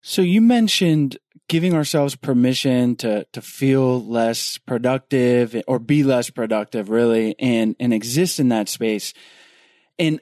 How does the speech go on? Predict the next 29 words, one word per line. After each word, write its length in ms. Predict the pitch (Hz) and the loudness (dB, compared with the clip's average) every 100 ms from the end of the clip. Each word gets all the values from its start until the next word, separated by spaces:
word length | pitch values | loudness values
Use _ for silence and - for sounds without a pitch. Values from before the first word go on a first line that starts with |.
| _ | _
I 160 | 170 175 | -4 -4
definitely 760 | 139 170 170 185 160 147 143 135 | -2 -2 -2 0 2 4 2 0
battled 520 | - 123 123 139 123 | -2 -2 0 0 0
with 180 | 120 - | -2 0
that 340 | 113 113 - _ _ _ - | 0 0 -4 _ _ _ -4
early 300 | 147 131 127 | 0 2 2
on 280 | 117 117 113 | 2 0 0
in 140 | 110 | 0
this. 360 | 107 107 - - | -2 -2 -6 -8
Uh, 300 | 95 120 110 107 - | -4 -2 -2 -4 -6
our 140 | 139 | -4
beaches 600 | 127 143 139 - 151 127 | -2 0 0 0 -2 0
and 160 | 123 107 | -2 0
borders 440 | 120 123 123 117 | 2 2 0 -4
closed 420 | - 131 120 120 | -4 0 0 0
here 160 | 135 117 | -4 -4
in 60 | 117 | -2
Costa 320 | 123 113 123 | -4 -4 -2
Rica 560 | 120 113 113 113 113 - - | -4 -2 0 0 0 -4 -12
March 640 | 120 127 139 143 139 - | -6 -2 0 0 -2 -6
sixteenth, 840 | - 123 117 - 165 175 185 - - - | -6 -6 -6 -6 -2 0 -2 -6 -14 -4
and 420 | 127 120 113 107 | -2 0 0 0
my 180 | 113 110 | -2 -2
business, 440 | 107 123 131 123 | -2 -2 -2 -2
my 100 | 131 | -4
stand-up 360 | 110 123 113 107 | -4 -2 -2 -2
paddle 280 | 123 117 113 | -2 -2 -2
surf 340 | - 120 - | -2 -4 -4
camp, 340 | 135 123 120 | -4 -2 -4